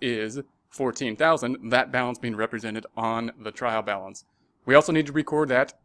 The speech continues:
in the subsidiary ledger, the new thing we're doing here, and that's gonna be recorded by customer. So remember, we have Smith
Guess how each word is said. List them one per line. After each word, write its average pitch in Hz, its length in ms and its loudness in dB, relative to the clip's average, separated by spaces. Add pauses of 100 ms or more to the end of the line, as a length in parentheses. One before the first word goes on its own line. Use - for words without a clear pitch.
in 139 340 0 (140)
the 110 180 -2
subsidiary 110 600 -2
ledger, 101 240 -4
the 104 100 -8
new 107 140 -10
thing 110 200 -10
we're 107 120 -12
doing 117 260 -4
here, 123 240 -6 (300)
and 120 360 0
that's 123 280 4
gonna 143 100 0
be 131 80 -2
recorded 120 460 -4
by 117 180 4
customer. 110 640 -4 (300)
So - 160 2
remember, 127 300 2
we 127 100 2
have 135 160 4
Smith 196 420 -2